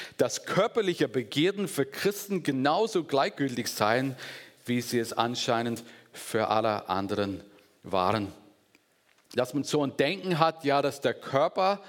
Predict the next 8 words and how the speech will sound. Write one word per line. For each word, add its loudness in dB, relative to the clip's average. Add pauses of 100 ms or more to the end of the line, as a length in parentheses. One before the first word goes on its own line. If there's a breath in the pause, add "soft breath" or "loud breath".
(400 loud breath)
dass, -2
dass, -2
äh, 2 (280)
Fleisch, 0 (440 loud breath)
dass -2
das -6
Fleisch, 0
äh, -6